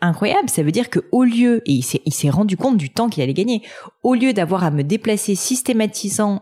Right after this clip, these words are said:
systématiquement chez toutes les marques, chez tous les artisans pour lesquels on produit, je vais pouvoir faire des réunions Skype. J'ai, j'ai vu, si tu veux, je me rappelle très bien au, au travers de notre écran, la lumière qui s'était faite dans son cerveau quand il a compris le temps qu'il allait gagner.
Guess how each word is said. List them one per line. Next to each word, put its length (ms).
systématiquement 800
chez 140
toutes 200
les 80
marques, 300
chez 120
tous 160
les 200
artisans 500
pour 160
lesquels 420
on 120
produit, 520
je 120
vais 100
pouvoir 300
faire 160
des 80
réunions 340
Skype. 280
J'ai, 200
j'ai 200
vu, 280
si 180
tu 160
veux, 300
je 100
me 80
rappelle 400
très 200
bien 360
au, 220
au 80
travers 520
de 80
notre 280
écran, 380
la 180
lumière 560
qui 140
s'était 240
faite 240
dans 120
son 140
cerveau 380
quand 260
il 100
a 80
compris 400
le 140
temps 280
qu'il 160
allait 140
gagner. 300